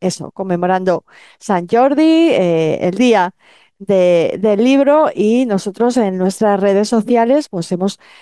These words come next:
eh, ofrecido, eh, un, un resumen de ese reportaje en el que asistíamos, eh, en el que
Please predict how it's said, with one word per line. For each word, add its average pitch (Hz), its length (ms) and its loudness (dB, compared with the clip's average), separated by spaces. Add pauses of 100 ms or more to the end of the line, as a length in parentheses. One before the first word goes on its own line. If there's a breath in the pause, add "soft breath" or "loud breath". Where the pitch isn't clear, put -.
(160 loud breath)
eh, 165 520 -2
ofrecido, 220 680 0 (440 soft breath)
eh, 190 300 0
un, 214 840 -2
un 226 340 -6
resumen 269 600 0 (340 soft breath)
de 208 300 0
ese 220 600 2
reportaje 226 1160 0
en 202 140 -2
el 190 160 -2
que 175 600 0 (280 loud breath)
asistíamos, 226 920 0
eh, 185 360 0
en 220 100 0
el 208 140 0
que 202 300 0